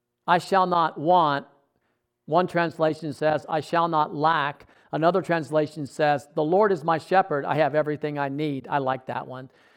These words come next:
"The Lord is my shepherd, I have everything I need."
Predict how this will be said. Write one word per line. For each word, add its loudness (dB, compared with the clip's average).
"The 2
Lord 6
is 0
my 2
shepherd, 0
I 2
have 2
everything -2
I -2
need." -10